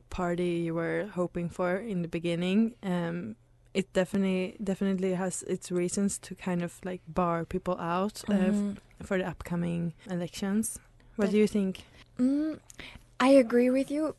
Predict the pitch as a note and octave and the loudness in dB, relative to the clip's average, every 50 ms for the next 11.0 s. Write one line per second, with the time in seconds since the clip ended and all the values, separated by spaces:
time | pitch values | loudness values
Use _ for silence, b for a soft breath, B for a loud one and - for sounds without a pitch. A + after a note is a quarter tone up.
0 | _ - B3 A#3+ A#3+ A#3 A3+ A3 G#3+ - A3+ A3+ A#3 B3 C#4 - D#4 D4 B3+ A3+ | _ 2 2 4 4 4 4 2 2 2 4 4 4 4 4 2 2 2 2 2
1 | A3 A3 A3+ G#3 G3+ G3 G#3 G3+ F#3+ F#3+ - - - - - - - - B3 A#3+ | 0 0 0 -2 -4 -4 -2 -2 -2 -4 -6 -8 -12 -12 -14 -12 -4 0 2 2
2 | B3 - C4 B3+ - A#3+ A#3+ A#3 A3 A3 A3 A#3 A#3+ - C4+ C#4 C#4 C4 - - | 2 0 -2 -2 0 0 0 0 0 0 -2 -2 -2 -4 -2 -2 -2 -2 -4 -4
3 | - A3 A3+ A#3 A#3 A#3 A#3 A#3 A#3+ A#3+ A#3+ A#3+ A#3+ B3 B3+ _ _ _ _ - | -2 0 2 2 2 2 0 0 0 0 0 0 -2 -4 -6 _ _ _ _ -8
4 | - G#3+ G#3 - A3+ - - - G#3+ G#3+ G#3 A3 A3 A3 A3 - - - - G#3 | -6 -6 -4 -4 -6 -6 -2 -2 -2 0 0 -2 -4 -4 -6 -8 -12 -8 -6 -6
5 | G#3 - - - G#3 G#3 G#3 - - A#3 A3+ - G#3+ G3 G3 G3 G3+ G#3 - - | -6 -6 -8 -8 -6 -6 -6 -4 -4 -4 -2 -2 -2 -2 -2 -2 -4 -8 -12 -8
6 | - G#3 G#3 G3+ G3 G3 F#3+ G3+ G#3 - G#3+ G#3+ G#3 G#3 - G#3 G3 F#3+ F#3 F#3 | -4 -2 -2 0 0 -2 -2 -2 -4 -4 -4 -4 -4 -4 -4 -2 -2 0 0 -2
7 | - - - - G3 G3 G3 - - - F#3+ A3+ A3+ - - A3 A3 G#3+ A3 G#3+ | -4 -6 -8 -8 -8 -8 -8 -10 -6 -2 0 0 0 0 0 0 0 0 0 0
8 | A3 A3 A3+ A3+ G#3+ G#3 G3+ G3+ G3 - - - - - G#3 G#3+ A3+ - - B3+ | 0 0 0 0 0 0 0 0 -2 -4 -8 -12 -8 -6 -4 -4 -4 -6 -8 -8
9 | B3 - - - A#3 A3+ - B3 A3+ A#3 A3 A3 G#3+ G#3+ A3 G3 - - - - | -8 -8 -6 -2 2 4 6 6 8 8 6 6 6 4 2 0 -2 -4 -10 -20
10 | - b b b b - - - A3+ A3+ - A3 G#3+ G3+ F#3+ F#3+ F#3 F#3+ F#3 | -20 b b b b -12 -6 -6 -4 -2 -2 0 0 0 0 -2 -2 -4 -6